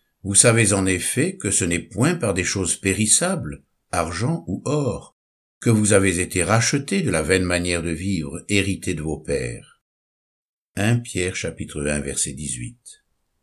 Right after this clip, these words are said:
Christ nous délivre d'une réalité et non pas d'une fiction. Le Nouveau Testament indique avec beaucoup de précision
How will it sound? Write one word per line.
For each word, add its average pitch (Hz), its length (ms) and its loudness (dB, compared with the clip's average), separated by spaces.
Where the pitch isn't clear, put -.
Christ 139 560 2
nous 107 180 4
délivre 98 560 0
d'une 87 240 -4
réalité 92 800 0
et 104 140 4
non 95 140 2
pas 101 180 0
d'une 82 180 0
fiction. - 640 -4
Le 98 160 0
Nouveau 160 260 4
Testament 120 540 4
indique 92 320 0
avec 78 260 0
beaucoup 147 240 -2
de 92 80 0
précision 110 840 -2